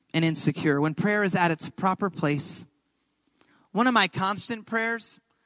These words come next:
is that I would pray more. God, just give me a desire to pray,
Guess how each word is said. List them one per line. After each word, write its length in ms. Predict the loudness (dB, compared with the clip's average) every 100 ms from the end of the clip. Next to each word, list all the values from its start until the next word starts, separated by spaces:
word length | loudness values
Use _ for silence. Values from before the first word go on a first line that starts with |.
| _ _
is 140 | 0 4
that 160 | 4
I 120 | 6
would 160 | 4 2
pray 220 | 0 2
more. 320 | 2 -2 -4 -10 _ _ _ _ _ _ _ _ _ _ _ _
God, 220 | 6 6
just 180 | 4 0
give 140 | 0 0
me 120 | 0
a 60 |
desire 460 | -2 -2 2 2 2
to 80 | -2
pray, 460 | -4 -6 -6 -8